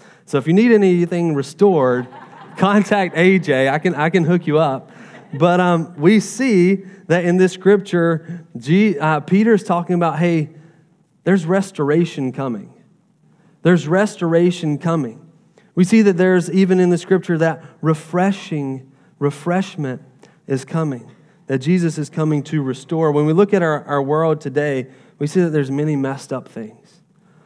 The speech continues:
We see that there's things that are not right. We see that there's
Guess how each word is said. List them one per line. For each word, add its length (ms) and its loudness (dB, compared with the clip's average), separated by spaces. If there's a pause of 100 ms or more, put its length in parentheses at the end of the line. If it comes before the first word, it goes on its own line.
(440)
We 60 -20
see 120 4
that 160 2
there's 220 -2
things 340 -2
that 120 0
are 100 -2
not 500 -2
right. 460 -8 (380)
We 60 -6
see 180 4
that 160 2
there's 380 -2